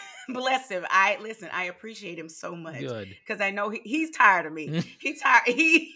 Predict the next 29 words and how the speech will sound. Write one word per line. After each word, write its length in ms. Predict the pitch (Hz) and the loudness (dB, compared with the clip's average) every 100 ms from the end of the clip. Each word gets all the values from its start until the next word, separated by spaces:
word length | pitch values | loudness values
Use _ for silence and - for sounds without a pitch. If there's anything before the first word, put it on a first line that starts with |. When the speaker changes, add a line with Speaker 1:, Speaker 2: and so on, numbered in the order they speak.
| - | 2
Speaker 1:
he, 180 | 339 320 | 8 8
he 260 | - 320 | 6 4
is 140 | 294 262 | 4 2
tired. 500 | - 233 214 196 151 - - - | 2 4 4 0 -4 0 0 0
He's, 340 | 359 339 349 339 - | 2 4 4 0 -2
he's 320 | 269 370 370 320 | 8 10 10 8
in 140 | 370 | 6
here 240 | 381 311 277 | 8 4 6
when 100 | 269 | 6
I'm 200 | 247 254 | 6 8
making 320 | 320 311 254 | 6 6 4
these 220 | 226 233 | 0 4
TikToks. 280 | 262 247 - | 4 4 2
Speaker 2:
Uh. 220 | - 220 220 | 4 2 -2
Speaker 1:
Bless 320 | 233 247 247 165 | -4 -2 -2 -8
him. 180 | 151 151 | -12 -6
That's 180 | 196 | -2
all 140 | - 190 | 0 -2
I 40 | |
can 120 | 190 180 | -4 -8
say. 180 | 165 | -8
Y'all 200 | 175 220 240 | -6 -8 -8
pray 180 | 214 190 - | -6 -8 -8
for 80 | |
my 140 | 156 151 | -12 0
husband 480 | 180 - - 262 151 | 2 2 4 4 2
because 420 | 165 160 156 - - - - _ - | -8 -4 -4 -4 -8 -8 -16 _ -12
Speaker 2:
<laughs> 480 | - - _ 330 - | -4 -4 _ -6 -4
Speaker 1:
he, 240 | 285 | -4